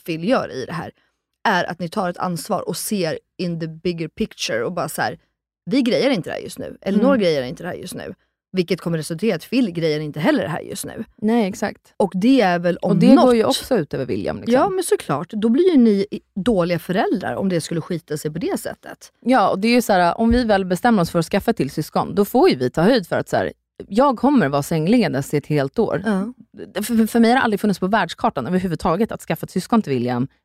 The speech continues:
Speaker 2: Ett, jag har aldrig sett framför mig att ha barnen tight. Det har jag
Speaker 1: Nej,
Speaker 2: inte.
Speaker 1: nej.
Speaker 2: Ehm, även fast jag själv är uppvuxen med ett och ett halvt, två år mellan alla oss
Speaker 1: Mm.
Speaker 2: fyra syskon.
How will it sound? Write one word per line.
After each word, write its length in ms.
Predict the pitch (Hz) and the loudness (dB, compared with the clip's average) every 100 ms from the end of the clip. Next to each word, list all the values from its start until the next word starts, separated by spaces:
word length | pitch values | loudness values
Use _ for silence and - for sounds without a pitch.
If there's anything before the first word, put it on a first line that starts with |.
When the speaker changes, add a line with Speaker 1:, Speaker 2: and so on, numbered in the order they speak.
| - | -2
Speaker 2:
Ett, 140 | 269 - | -2 2
jag 100 | 208 | 0
har 60 | |
aldrig 160 | 220 180 | 2 0
sett 120 | 180 | 0
framför 220 | 185 165 | -2 -2
mig 100 | 170 | 0
att 60 | 156 | 0
ha 80 | 156 | 0
barnen 300 | 156 147 147 | 0 -2 -4
tight. 380 | 196 - - _ | -4 -4 -8 _
Det 120 | 190 | 0
har 140 | 175 208 | 2 2
jag 80 | |
Speaker 1:
Nej, 80 | 196 | 0
Speaker 2:
inte. 220 | 202 107 202 | -4 -2 0
Speaker 1:
nej. 280 | 226 196 208 _ _ | 0 -2 -10 _ _
Speaker 2:
Ehm, 720 | 196 175 170 165 98 101 - _ | -2 2 2 0 -2 -6 -14 _
även 260 | - 196 214 | 0 2 2
fast 200 | 247 - | 0 -2
jag 100 | 165 | -2
själv 260 | 226 254 160 | 0 0 -2
är 40 | |
uppvuxen 500 | 147 - 151 156 151 | -6 -6 -4 -2 0
med 260 | 139 131 - | -2 -2 -4
ett 180 | 165 - | -6 -4
och 40 | 156 | -2
ett 40 | |
halvt, 260 | 139 131 _ | -2 -4 _
två 200 | 160 143 | -2 0
år 100 | 135 | 0
mellan 220 | 139 139 | 0 0
alla 220 | 151 208 | 2 2
oss 260 | 151 - 214 | 0 -6 -14
Speaker 1:
Mm. 120 | 233 | -6
Speaker 2:
fyra 140 | 147 131 | -4 -4
syskon. 380 | 131 127 180 | -6 -2 -2